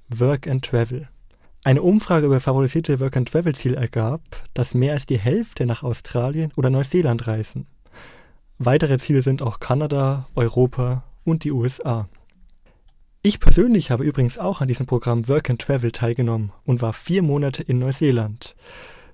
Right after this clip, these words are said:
Das liegt auf der Südhalbkugel und wird in Europa oft als das andere Ende der Welt bezeichnet.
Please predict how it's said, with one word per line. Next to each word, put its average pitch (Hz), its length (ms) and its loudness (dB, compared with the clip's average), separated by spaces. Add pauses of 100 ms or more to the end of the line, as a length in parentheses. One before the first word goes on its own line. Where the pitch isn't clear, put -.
(100)
Das 135 200 0
liegt 156 140 4
auf 131 80 0
der 123 120 0
Südhalbkugel 143 760 0
und 135 220 -4
wird 131 140 -2
in 139 100 -2
Europa 127 400 0
oft 135 320 -6
als 123 100 0
das - 260 -6
andere 147 500 -2
Ende 127 260 0
der 123 160 -2
Welt 123 240 -2
bezeichnet. - 800 -8